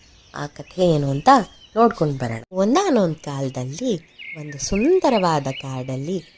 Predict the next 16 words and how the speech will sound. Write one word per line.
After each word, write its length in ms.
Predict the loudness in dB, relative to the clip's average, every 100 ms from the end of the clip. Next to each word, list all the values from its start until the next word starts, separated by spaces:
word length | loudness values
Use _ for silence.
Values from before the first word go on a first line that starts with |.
| -20 -12
ಒಂದು 320 | -6 -2 -2
ಹೆಣ್ಣುಗಿಳಿ 720 | 0 0 0 -2 -4 -4 -6 -8 -20 -16
ತನ್ನ 200 | -10 -8 -8 -4
ಪುಟ್ಟ 500 | -4 -4 _ _ -10
ಮರಿಗಳ 560 | -6 -2 -2 0 0 -2
ಜೊತೆ 340 | -8 -10 -8 -8 -10 -16 -16 -12
ವಾಸ 320 | -8 -8 -4 -2
ಮಾಡ್ಕೊಂಡಿರತ್ತೆ. 920 | -2 -2 -4 -2 -2 2 0 0 -4 -12 _ _ _ _ _ -20 2
ಅದು 460 | 4 6 4 2 -4 -10 _ -6
ತನ್ನ 220 | 0 2 2
ಮುತ್ತು 640 | 6 6 6 0 -6 -2
ಮರಿಗಳನ್ನ 640 | 2 4 6 4 4 4 6 6 2 -8 -18 -12
ಜೋಪಾನವಾಗಿ 1200 | -2 2 2 4 4 4 4 2 0 -4 -6 -6 _ _ -4
ನೋಡ್ಕೊಳ್ತಾ 640 | -4 -4 -6 -6 2 6
ಇರತ್ತೆ. 440 | 8 6 2 -4 -10 _ _ _ _ _ _ _ _ _ _ -10
ಅಮ್ಮ 280 | -2 2